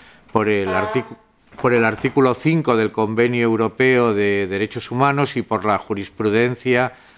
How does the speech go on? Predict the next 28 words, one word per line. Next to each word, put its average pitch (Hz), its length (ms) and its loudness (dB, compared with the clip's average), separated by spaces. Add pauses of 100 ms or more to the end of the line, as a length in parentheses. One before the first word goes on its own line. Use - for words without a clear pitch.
(180)
del 110 200 0
Tribunal 110 520 0
Europeo, 127 600 2
que 98 380 0 (300)
en 117 140 2
esta 127 240 0
materia 127 680 2
es 113 400 0
particularmente 113 1000 -2
exigente. 90 720 -10 (420)
Eh, 110 220 2
se - 140 -4
ha 127 60 2
referido 135 840 2
en 107 120 -2
concreto 143 760 0 (280)
al 117 400 2
derecho 139 640 2
a 123 120 0
que 113 120 0
toda 139 400 0
persona 123 440 0
detenida 139 680 0
esté 131 460 0
asistida 131 720 0
por 117 160 0
un 123 140 0
abogado 139 680 2